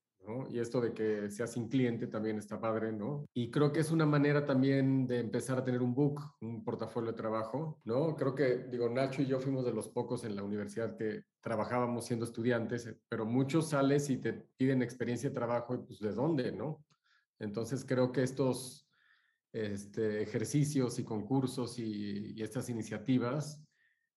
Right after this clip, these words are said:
ayudan a que, pues, te lleves más allá de, de una entrega escolar o de una entrega de tus primeros trabajos y, y,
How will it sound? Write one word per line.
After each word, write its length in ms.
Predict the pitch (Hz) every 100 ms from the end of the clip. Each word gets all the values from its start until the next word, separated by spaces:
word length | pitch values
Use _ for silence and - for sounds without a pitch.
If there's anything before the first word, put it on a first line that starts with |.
| _ _
ayudan 500 | 110 113 151 143 143
a 140 | 135 131
que, 640 | 117 107 107 107 104 101 - _ _ _ _ _ _ _ _ _ _
pues, 120 | - 113
te 100 | 127
lleves 240 | 151 151
más 240 | 160 151
allá 480 | 151 139 135 127 - _ _ _ _
de, 220 | 110 110 -
de 140 | 113
una 200 | 120 123
entrega 400 | 120 123 123 117
escolar 640 | 113 113 110 117 117 120 123
o 100 | 110
de 120 | 110
una 160 | 113
entrega 440 | 110 104 117 110 110
de 140 | 107
tus 300 | 104 107 101
primeros 380 | - 107 110 107
trabajos 640 | 110 107 104 - 123 143
y, 460 | 113 101 104 101 -
y, 240 | 110 101